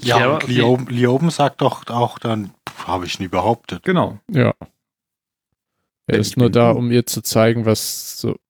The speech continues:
Speaker 4: zwischen Leben und Tod da ist. Aber er
Speaker 2: Sie
Speaker 4: ist
Speaker 2: s-, sie
Speaker 4: ja,
Speaker 2: sagt jetzt
Speaker 4: für
Speaker 2: irgendwie, die Starbuck, ähm, der Tod ist doch gar nicht so schlimm zu ihrer Mutter.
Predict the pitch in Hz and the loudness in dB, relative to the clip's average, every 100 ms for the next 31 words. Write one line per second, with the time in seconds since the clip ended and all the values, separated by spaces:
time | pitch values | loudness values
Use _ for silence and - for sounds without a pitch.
0 | _ _ - _ _ - - 107 - 117 | _ _ -20 _ _ -10 -2 0 0 -2
1 | 104 110 113 104 104 - 104 104 - 87 | 0 0 0 -2 -4 0 2 2 0 -2
2 | 82 76 - - _ _ _ _ _ _ | -2 -4 -10 -18 _ _ _ _ _ _
3 | _ _ _ _ _ _ _ _ _ _ | _ _ _ _ _ _ _ _ _ _
4 | _ _ _ _ _ _ _ - 92 85 | _ _ _ _ _ _ _ -4 -2 0
5 | 95 90 87 131 - - _ _ _ _ | -2 -4 -4 -6 -10 -18 _ _ _ _
6 | _ - - - 123 117 180 107 - 151 | _ -10 -6 -2 -2 0 0 0 0 0
7 | 160 165 170 165 - 147 - 127 120 139 | 0 0 -2 -2 -6 -6 -2 0 2 2
8 | 143 - 127 123 127 _ _ _ _ _ | -2 -2 -4 -2 -4 _ _ _ _ _
9 | _ _ 135 135 135 147 165 135 - 123 | _ _ -4 -2 -2 -2 -4 -6 -2 0
10 | 127 - 127 - 151 160 113 92 _ _ | 0 -4 -4 -4 0 2 2 -4 _ _
11 | _ _ - - 117 110 104 101 - 98 | _ _ -10 -2 -2 0 -2 -4 -6 -8